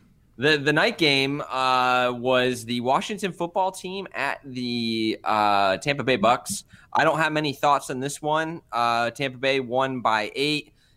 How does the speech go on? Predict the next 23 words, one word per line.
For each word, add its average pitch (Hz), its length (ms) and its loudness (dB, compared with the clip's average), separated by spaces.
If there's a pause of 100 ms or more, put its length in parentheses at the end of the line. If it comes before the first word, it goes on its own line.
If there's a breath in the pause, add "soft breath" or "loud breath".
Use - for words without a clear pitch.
(140)
Nice 139 380 0
performance 139 540 -2
by 120 160 0
Heinicke. 131 600 -2
Never 135 280 -4
really 135 180 -2
thought 127 260 -2
the 117 60 -16
game 123 360 -2
was 117 180 -6
in 113 140 -4
doubt 110 360 0
for, 104 420 -2
uh, 101 200 2
Tampa 110 260 -6
Bay. 117 200 2
It's 131 100 -4
just 143 160 -2
a - 40 -14 (340 soft breath)
good 147 280 2
playoff 139 460 2
performance, 131 880 -2
uh, 110 600 2